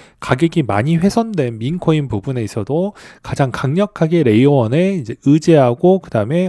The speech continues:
어느 정도, 어, 에스엔에스 부분에, 어, 강력한 커뮤니티 구성이 갖추어져 있는 쪽 위주로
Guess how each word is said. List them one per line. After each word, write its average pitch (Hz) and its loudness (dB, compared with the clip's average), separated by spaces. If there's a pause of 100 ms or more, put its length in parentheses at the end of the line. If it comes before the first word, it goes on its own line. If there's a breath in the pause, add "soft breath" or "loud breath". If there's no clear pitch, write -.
어느 123 -4
정도, 135 -2 (400 loud breath)
어, 101 -8
에스엔에스 151 0
부분에, 135 0 (120)
어, 110 -6
강력한 170 0
커뮤니티 190 -2
구성이 135 0
갖추어져 170 2
있는 135 -6
쪽 127 -4
위주로 117 -6